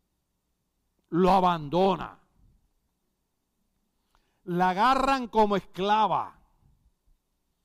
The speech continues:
Y Dios vuelve y le habla al profeta Osea y le dice,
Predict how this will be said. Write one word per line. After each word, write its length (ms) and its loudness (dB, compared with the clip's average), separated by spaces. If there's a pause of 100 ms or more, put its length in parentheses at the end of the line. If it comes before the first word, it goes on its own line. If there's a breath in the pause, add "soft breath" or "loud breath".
(800)
Y 140 -14
Dios 260 -6
vuelve 320 -4
y 40 -6
le 80 -6
habla 180 -6
al 100 -12
profeta 480 -14
Osea 280 -14
y 60 -12
le 120 -14
dice, 440 -20